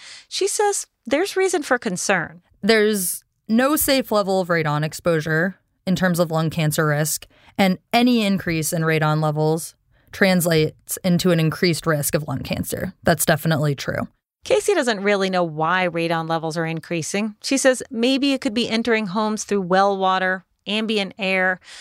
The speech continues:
Speaker 1: or the use of natural gas on the stove. Which brings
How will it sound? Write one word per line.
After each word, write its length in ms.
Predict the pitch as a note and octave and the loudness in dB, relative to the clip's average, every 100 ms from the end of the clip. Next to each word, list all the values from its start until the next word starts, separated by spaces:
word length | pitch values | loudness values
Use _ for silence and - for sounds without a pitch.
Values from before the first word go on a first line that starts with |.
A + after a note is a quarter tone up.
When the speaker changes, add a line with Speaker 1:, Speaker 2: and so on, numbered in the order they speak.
| - - | -14 -2
Speaker 1:
or 300 | B3 B3 - | 0 2 -2
the 140 | A#3 | -4
use 300 | A#3 D#4 - | -2 0 -2
of 140 | D4+ | -4
natural 340 | A3 A3 - A#3 | -2 -2 -2 -4
gas 440 | G3 F3 F3 - - | -2 -2 -2 -8 -6
on 140 | F#3 | -4
the 80 | E3+ | -2
stove. 720 | - - D#4 A3+ D3+ - _ _ _ _ - - _ | -4 0 2 2 0 -10 _ _ _ _ -20 -20 _
Which 480 | - C#4 D#4 - D4 | -6 -2 -2 -2 -2
brings 240 | F#4+ C5+ | -2 2